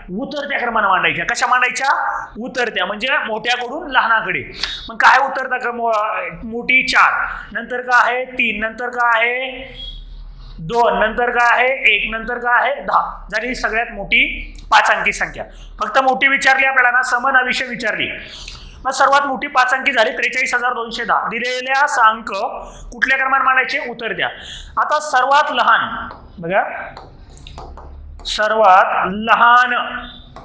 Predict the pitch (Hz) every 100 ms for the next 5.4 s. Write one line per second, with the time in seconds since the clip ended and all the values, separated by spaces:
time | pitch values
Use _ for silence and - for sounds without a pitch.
0 | - - 226 240 294 294 247 233 254 262
1 | 233 226 233 240 220 233 226 208 208 214
2 | 185 165 185 - - - 208 226 226 196
3 | 202 214 214 202 220 208 220 220 214 202
4 | 185 180 - - - - - - - 254
5 | 269 240 147 -